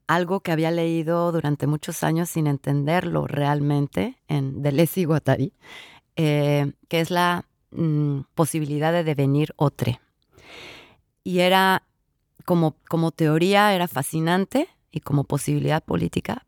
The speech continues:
pero encarnarla desde el cuerpo es una experiencia insustituible, digamos. Y desde esa posibilidad de encarnar, eh, imágenes, eh, o de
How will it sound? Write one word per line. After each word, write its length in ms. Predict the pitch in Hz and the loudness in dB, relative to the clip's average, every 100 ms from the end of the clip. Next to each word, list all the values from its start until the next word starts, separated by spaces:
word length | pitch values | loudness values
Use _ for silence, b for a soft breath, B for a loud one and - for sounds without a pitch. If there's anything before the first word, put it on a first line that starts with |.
| - | -2
pero 180 | 175 | 0
encarnarla 960 | 165 156 160 147 160 165 156 147 143 160 - | 2 0 0 -2 0 0 2 0 -2 -4 -4
desde 340 | 147 135 143 | 0 0 -2
el 80 | 135 | -6
cuerpo 560 | - 151 - 202 262 - b b b b b | -4 -4 -4 -6 -6 -8 b b b b b
es 200 | 175 156 | -2 0
una 140 | 170 | 0
experiencia 640 | 160 - 156 156 160 156 175 | 0 -4 -2 0 0 0 0
insustituible, 840 | 175 165 - 135 139 139 123 123 _ _ - | 0 0 -2 -4 0 0 0 -6 _ _ -8
digamos. 480 | 135 139 139 - _ | -4 -2 -2 -6 _
Y 140 | 185 160 | -6 0
desde 560 | 165 165 147 160 160 147 B B B - | 2 0 2 2 2 -2 B B B 0
esa 420 | 202 208 - 208 | 2 2 0 -2
posibilidad 600 | - 180 175 160 165 165 - b b b | -2 -6 -4 0 2 0 -2 b b b
de 80 | 156 | -2
encarnar, 600 | 151 143 147 165 165 151 _ _ | 0 -2 -2 0 0 -2 _ _
eh, 260 | 151 143 - - | -4 -2 -4 -2
imágenes, 920 | 151 160 165 175 151 147 143 - - b b b | 0 0 0 -2 0 2 0 -4 -14 b b b
eh, 300 | - 135 - - _ | -2 0 0 -4 _
o 160 | 160 160 | -2 0
de 260 | 156 156 | 0 0